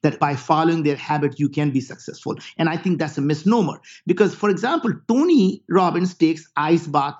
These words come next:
every morning. You can take an ice bath three times a day. You're not gonna become Tony Robbins. You become Tony Robbins thinking like Tony Robbins. So to me, it's about not what I do, but how I think is what I think people should be thinking about. But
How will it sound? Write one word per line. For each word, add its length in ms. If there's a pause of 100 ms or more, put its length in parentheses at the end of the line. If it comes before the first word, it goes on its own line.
(140)
every 280
morning. 380 (200)
You 140
can 200
take 180
an 100
ice 280
bath 240
three 180
times 280
a 60
day. 280 (120)
You're 120
not 100
gonna 120
become 240
Tony 200
Robbins. 460 (380)
You 140
become 380
Tony 240
Robbins 320 (100)
thinking 460
like 320
Tony 260
Robbins. 320
So 180
to 120
me, 320 (100)
it's 160
about 380 (100)
not 240 (240)
what 380
I 180
do, 300 (180)
but 100
how 400
I 120 (160)
think 480
is 120
what 360
I 80
think 240
people 240
should 200
be 100
thinking 340
about. 280 (300)
But 140